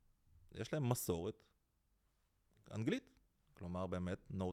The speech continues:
taxation without representation. מה שכן, ברק הודה שאין שום צורה לתת להם representation, מכמה טעמים. אה, הראשון שבהם, שיש אוקיינוס באמצע. אין שום צורה שבה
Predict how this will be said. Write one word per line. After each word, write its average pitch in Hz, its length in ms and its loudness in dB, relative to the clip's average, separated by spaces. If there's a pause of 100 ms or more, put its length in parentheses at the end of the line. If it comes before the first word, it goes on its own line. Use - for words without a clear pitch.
taxation 90 480 -6
without 85 240 -4
representation. 131 600 0 (600)
מה 90 120 -2
שכן, 208 440 4 (200)
ברק 107 280 6 (120)
הודה 98 420 6 (140)
שאין 98 680 -2
שום 107 180 -4
צורה 101 400 6 (500)
לתת 98 280 2
להם 127 120 4
representation, 87 760 -2 (600)
מכמה 98 400 0
טעמים. 120 420 4 (840)
אה, 87 80 -8 (1000)
הראשון 92 360 0
שבהם, 135 520 6
שיש 107 280 -2
אוקיינוס 101 380 4
באמצע. 80 400 -10 (440)
אין 98 160 -2
שום 120 240 2
צורה 101 300 4
שבה 90 540 -2